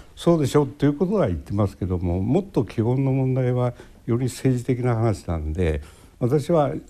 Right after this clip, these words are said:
あの、岸田総理が今回そこのところを正しく認識してね、やっておられると。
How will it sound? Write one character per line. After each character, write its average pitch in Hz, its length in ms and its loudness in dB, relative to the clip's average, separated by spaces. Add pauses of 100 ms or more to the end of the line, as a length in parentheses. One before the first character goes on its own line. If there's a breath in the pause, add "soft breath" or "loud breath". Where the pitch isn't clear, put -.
(100)
あ 110 120 0
の、 107 360 0 (320 soft breath)
岸 - 180 -16
田 117 120 0
総 101 240 -2
理 90 160 2
が 82 440 -2
今 92 200 0
回 78 240 -4
そ 90 140 -10
こ 104 100 -4
の 92 100 0
と - 140 -4
こ 95 140 2
ろ 87 120 -2
を 73 180 -2 (420 soft breath)
正 113 280 0
し - 60 -14
く 87 120 -4
認 87 240 2
識 - 260 -6
し - 120 -10
て 90 120 -2
ね、 113 180 -2 (140)
や 98 120 0
っ 76 40 -6
て - 160 -8
お 87 40 0
ら 82 160 -2
れ 76 80 -2
る 76 80 -6 (160)
と。 69 200 -8